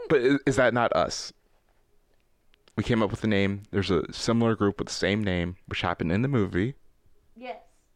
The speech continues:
Speaker 1: And we had to ask 'em, "Yo, can we exist while you exist?"
Speaker 2: Okay, but in this movie, they were just like, "I just wanna see them." "Oh, cool.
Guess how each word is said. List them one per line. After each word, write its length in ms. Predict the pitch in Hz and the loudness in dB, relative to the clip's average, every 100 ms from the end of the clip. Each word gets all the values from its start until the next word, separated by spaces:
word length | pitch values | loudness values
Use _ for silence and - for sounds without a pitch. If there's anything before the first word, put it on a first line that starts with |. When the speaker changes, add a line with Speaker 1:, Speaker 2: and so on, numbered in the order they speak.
| _ _ _ _ _ _ - | _ _ _ _ _ _ -6
Speaker 1:
And 100 | - | 0
we 60 | 101 | 2
had 60 | 104 | 2
to 140 | 95 | 2
ask 300 | 92 98 - | 2 -2 -2
'em, 220 | 87 92 - _ _ _ - - - - | -2 -2 -8 _ _ _ -18 -16 -18 -2
"Yo, 340 | 98 78 78 - - - - - - - | 2 2 0 -6 -20 -20 -20 -20 -20 -12
can 120 | - 98 | -2 0
we 80 | |
exist 500 | 85 95 98 - - - - _ _ - - - | 0 0 0 0 -6 -14 -20 _ _ -20 -20 -8
while 160 | 95 90 | -2 0
you 140 | 101 | 2
exist?" 500 | 95 78 80 71 - - - _ _ _ _ _ _ _ _ _ _ _ - | 2 2 0 -2 -10 -16 -20 _ _ _ _ _ _ _ _ _ _ _ -8
Speaker 2:
Okay, 180 | 233 247 | -6 -2
but 200 | 220 226 | -2 -2
in 140 | 220 | -2
this 220 | 220 233 - | -4 -4 -4
movie, 320 | 220 208 220 | -4 -2 -4
they 180 | 208 214 | 0 2
were 100 | 214 | 2
just 240 | 208 208 | -2 -4
like, 280 | 202 190 - _ _ _ _ _ _ _ _ _ _ _ - | -4 -4 -12 _ _ _ _ _ _ _ _ _ _ _ -2
"I 60 | |
just 140 | 277 269 | -2 -2
wanna 140 | 294 | -4
see 220 | 254 254 | -4 -6
them." 340 | 214 156 185 196 _ _ _ _ _ _ _ _ _ _ | -4 -6 -8 -16 _ _ _ _ _ _ _ _ _ _
"Oh, 400 | - 269 220 - - _ | 2 4 2 -2 -10 _
cool. 640 | - 320 302 233 202 226 | -6 -2 2 2 0 -4